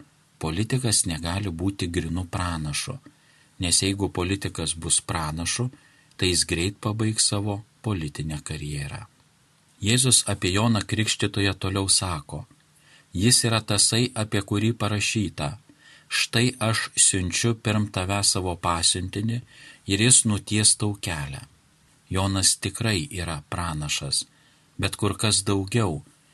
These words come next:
nes jo pareiga paruošti kelią Mesijo atėjimui. Tikroji Jono reikšmė kaip pranašo yra prašyta pranašo Malachijo knygoje,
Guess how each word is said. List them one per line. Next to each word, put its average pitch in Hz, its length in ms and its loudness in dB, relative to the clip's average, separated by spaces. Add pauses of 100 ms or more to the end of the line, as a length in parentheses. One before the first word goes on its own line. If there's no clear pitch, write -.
(120)
nes 104 280 4
jo 123 100 6
pareiga 104 500 0
paruošti 101 640 0
kelią 101 400 -2
Mesijo 95 580 0
atėjimui. 87 760 -6 (480)
Tikroji 120 580 2 (180)
Jono 101 640 0
reikšmė 104 640 0
kaip 87 180 -2
pranašo 110 640 0 (440)
yra 131 220 2
prašyta 123 800 0 (760)
pranašo 117 760 2
Malachijo 101 720 2
knygoje, 92 800 0